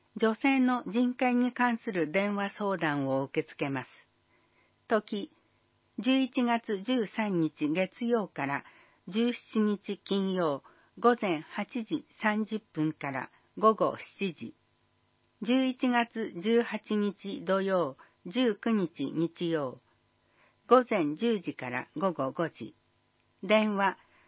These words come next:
零五七零零七零の八一零。相談内容、差別、ドメスティックバイオレンス、セクハラ、夫婦間の問題など。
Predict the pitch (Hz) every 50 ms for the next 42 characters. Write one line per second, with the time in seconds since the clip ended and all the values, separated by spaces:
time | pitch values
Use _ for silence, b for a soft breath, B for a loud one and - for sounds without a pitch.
0 | b b _ _ - - 214 247 254 262 254 254 233 226 254 247 226 185 139 -
1 | - 143 156 156 170 180 175 170 160 165 156 147 127 120 b b b b b b
2 | 185 226 247 247 240 240 240 240 247 240 233 202 165 151 151 160 208 208 190 170
3 | 156 143 135 135 139 - _ _ _ - 196 - - - 214 208 208 - _ -
4 | 127 117 - 131 120 - _ _ _ _ _ _ _ _ _ _ _ _ _ _
5 | _ _ _ _ _ _ _ _ - 277 269 269 262 247 254 240 240 240 233 226
6 | 226 220 196 165 147 131 120 120 117 110 113 - _ _ _ _ _ _ b b
7 | b b b b b _ - - 247 240 220 185 160 - - 147 147 147 - b
8 | b b b b b 175 196 208 220 247 247 - - _ _ - 226 220 - -
9 | - 233 202 220 214 220 214 202 170 151 139 139 135 135 131 - - - 123 -
10 | _ _ _ _ _ _ _ _ _ - 202 190 - - 226 214 - 214 190 185
11 | 185 170 165 b b b b b b b b - - 262 254 - - 269 - -
12 | - 208 151 143 143 139 131 127 - - 143 151 156 160 156 151 156 147 147 151
13 | 147 131 131 123 120 117